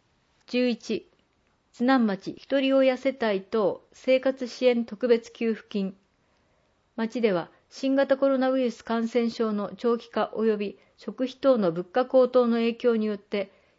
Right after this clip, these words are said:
経済的に大きな負担が生じているひとり親世帯及び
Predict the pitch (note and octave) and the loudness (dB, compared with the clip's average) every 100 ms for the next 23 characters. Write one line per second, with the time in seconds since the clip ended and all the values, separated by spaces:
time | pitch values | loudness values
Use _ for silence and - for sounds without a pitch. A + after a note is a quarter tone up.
0 | _ _ _ - C4+ C4+ C4+ C4+ B3+ C4 | _ _ _ 0 2 4 2 2 -2 -2
1 | A#3+ - C4+ - G#3+ F3 - A#3 A3+ A3+ | -2 0 0 0 -4 -6 -4 -2 -2 -2
2 | A#3 A3 G#3 A3 G#3 G3 - _ _ _ | 0 -2 -2 -4 -2 -4 -6 _ _ _
3 | C4+ C4 C4 B3+ B3 B3+ B3 F3+ D#3+ - | -2 2 4 4 2 -2 -2 -4 -4 -8
4 | G#3 G#3+ G3 G3 | -4 -2 -2 -6